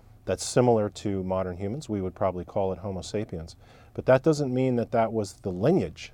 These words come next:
that led to us. That, that could very well be,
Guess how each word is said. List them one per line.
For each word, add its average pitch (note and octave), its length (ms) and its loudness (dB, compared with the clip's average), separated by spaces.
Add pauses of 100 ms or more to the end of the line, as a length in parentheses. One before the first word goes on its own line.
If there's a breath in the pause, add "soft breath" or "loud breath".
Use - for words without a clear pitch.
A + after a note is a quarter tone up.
that - 260 -4
led F#2 260 -4
to - 140 -14
us. - 420 -6 (720 soft breath)
That, G#2 280 6 (160)
that G#2+ 300 4
could G2+ 180 -2
very A2 240 2
well G#2 240 2
be, G2 460 -4